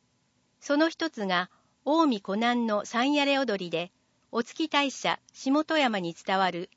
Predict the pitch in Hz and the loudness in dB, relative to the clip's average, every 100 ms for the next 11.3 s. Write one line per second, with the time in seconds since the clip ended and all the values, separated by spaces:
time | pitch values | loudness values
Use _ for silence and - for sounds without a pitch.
0 | _ 202 214 285 302 302 - 202 180 165 | _ -4 -2 0 2 0 -4 -6 -4 -4
1 | 190 226 277 262 262 240 185 170 160 160 | 0 0 0 2 2 2 -2 -4 -6 -8
2 | - 165 170 _ _ _ _ _ - 330 | -6 -4 -4 _ _ _ _ _ -4 0
3 | 311 - 190 180 196 269 311 330 320 - | 0 -2 -4 -2 0 0 0 -2 -4 -4
4 | 190 180 - 214 208 196 185 190 - 247 | -6 -6 -6 -2 2 2 0 -6 -4 0
5 | 302 302 302 294 294 220 180 151 - 214 | 2 2 2 2 0 -2 -2 -4 -6 -4
6 | 196 180 165 160 - - _ _ _ _ | -2 -2 -2 -4 -8 -20 _ _ _ _
7 | _ _ _ _ _ _ _ _ - 254 | _ _ _ _ _ _ _ _ -2 4
8 | 311 320 330 311 311 262 226 185 175 196 | 4 4 2 -2 0 2 2 -2 -6 0
9 | 240 285 277 247 214 247 - 208 208 - | 0 0 2 2 0 -4 -2 -4 -4 -4
10 | 196 185 - 196 294 302 302 294 269 208 | -4 -4 -4 -6 -2 0 2 2 2 0
11 | 190 165 175 | -2 -4 -6